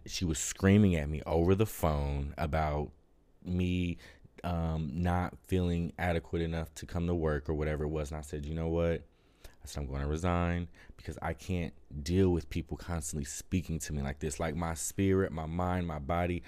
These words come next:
was so fragile at the time that after <laughs> that coming to Jesus moment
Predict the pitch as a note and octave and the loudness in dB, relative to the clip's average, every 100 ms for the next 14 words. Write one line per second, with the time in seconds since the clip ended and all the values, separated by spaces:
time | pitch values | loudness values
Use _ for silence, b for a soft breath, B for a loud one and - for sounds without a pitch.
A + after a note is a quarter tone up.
0 | B B E2 E2 - G2 F#2 F#2 F2+ - | B B -6 -6 -2 2 4 4 2 -4
1 | - F2 F#2 F2 E2+ D2 - - - F#2+ | -4 2 2 2 0 -2 -4 -8 -6 -2
2 | F#2 E2 D2 C#2 B B - E2+ E2+ E2 | 0 0 -2 -6 B B -6 -2 0 0
3 | D2+ - - B B - - G#2 G#2+ - | -2 -8 -16 B B -20 -2 4 4 10
4 | - A#2+ G#2+ F#2 - G#2 G#2+ G#2 G#2 - | 12 12 12 6 2 2 4 4 2 2
5 | A2 F#2 A2 A2+ A#2+ A#2 A#2+ B2+ C3 | 0 4 4 4 2 4 4 6 2